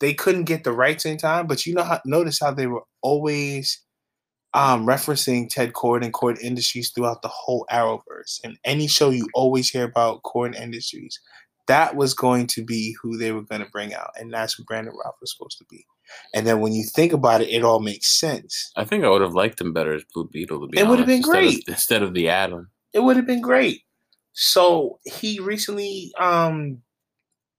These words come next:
Speaker 1: Instagrammed a picture of his last day, and they, the, the cast and crew of Legends of Tomorrow ended up doing, like, a, a big party for him. They made him a cake that the icing was, like, uh,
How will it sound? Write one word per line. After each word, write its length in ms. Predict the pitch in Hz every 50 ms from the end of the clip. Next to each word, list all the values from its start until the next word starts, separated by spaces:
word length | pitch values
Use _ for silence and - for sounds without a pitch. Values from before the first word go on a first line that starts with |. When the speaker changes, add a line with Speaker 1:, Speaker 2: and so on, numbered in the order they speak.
| _ - 135
Speaker 1:
Instagrammed 520 | 151 165 - - - 151 151 151 143 127
a 40 | 120
picture 600 | 120 - - 151 151 - - - 135 131 131 127
of 280 | 113 107 127 127 127 131
his 200 | 123 120 120 123
last 400 | 120 127 135 127 117 - - -
day, 320 | 123 131 147 - 95 - _ _ _ _ _ _ _ _ _ _ _ _ _ _ _ _ _ -
and 260 | 123 127 127 123 123 131
they, 220 | 131 131 127 123 135 - _ _
the, 300 | - 127 123 123 123 120 120
the 80 | 123 120
cast 440 | - - - 147 143 143 143 - -
and 120 | 135 123 -
crew 180 | - 143 131
of 100 | 127 123
Legends 320 | 127 123 127 127 127 127 127
of 80 | 123 120
Tomorrow 680 | - - 127 123 123 123 123 123 123 120 123 120 120 - -
ended 260 | 123 123 123 120 120
up 160 | 117 117 120
doing, 320 | - 120 120 120 117 117 117
like, 180 | 117 113 -
a, 200 | 113 117 117 120 107 -
a 60 | 113
big 300 | 117 - 131 123 120 - -
party 340 | - 123 123 123 127 127
for 160 | 123 - - 120
him. 400 | 120 120 120 117 113 113 117 - _ _ _ _ _ _ _ _ _ -
They 220 | 120 117 117 117 - -
made 200 | 120 123 123 117
him 120 | 113 110
a 60 | 107
cake 400 | - - - 127 120 117 110 _ _ _ _ _ _ _ _ -
that 300 | - 117 117 110 - - _ _ _
the 120 | - 110 -
icing 420 | - 110 113 113 - - 120 113 110
was, 180 | 107 104 104
like, 280 | 110 110 101 98 - -
uh, 260 | 95 98 92 90 87